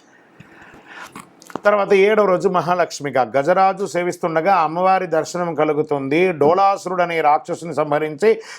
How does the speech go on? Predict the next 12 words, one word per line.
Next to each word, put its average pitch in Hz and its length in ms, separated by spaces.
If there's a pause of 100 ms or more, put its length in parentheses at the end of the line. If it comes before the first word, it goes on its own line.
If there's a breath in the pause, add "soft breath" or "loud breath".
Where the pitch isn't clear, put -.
శరన్నవరాత్రుల్లో 208 920
మహాలక్ష్మిని 180 580
పూజిస్తే 165 520 (240 soft breath)
సర్వమంగళ 202 1040
యోగాలు 180 1000 (120)
దక్కుతాయి. 123 1500 (2500 loud breath)
ఆ 160 180
రోజు 170 600 (600 soft breath)
అమ్మవారికి 180 960
కొబ్బరి, 175 580
శనగపప్పు, 160 840
బెల్లము 156 680